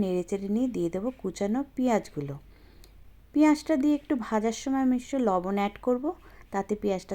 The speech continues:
তাড়াতাড়ি ভাজা হয়ে যাবে। এবার ওর মধ্যে দিয়ে দেবো টমেটো কুচি আর চেরা কাঁচা লঙ্কা। টমেটোটা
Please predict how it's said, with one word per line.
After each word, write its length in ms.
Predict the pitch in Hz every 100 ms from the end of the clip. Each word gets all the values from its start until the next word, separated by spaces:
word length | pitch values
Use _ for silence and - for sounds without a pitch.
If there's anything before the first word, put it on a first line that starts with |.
| -
তাড়াতাড়ি 400 | 175 175 214 285 269
ভাজা 220 | 196 160 151
হয়ে 160 | 147 147
যাবে। 220 | 147 147 - - - - - 180
এবার 180 | 185 - 190
ওর 100 | 165
মধ্যে 280 | 165 165 208 185
দিয়ে 140 | 170
দেবো 260 | 185 202 190 226 - - - - - - - -
টমেটো 380 | - 175 175 196 196
কুচি 200 | 220 - 339
আর 60 | 339
চেরা 220 | 214 185 170
কাঁচা 240 | 147 151 143
লঙ্কা। 320 | 139 139 147 - -
টমেটোটা 500 | - 160 165 196 208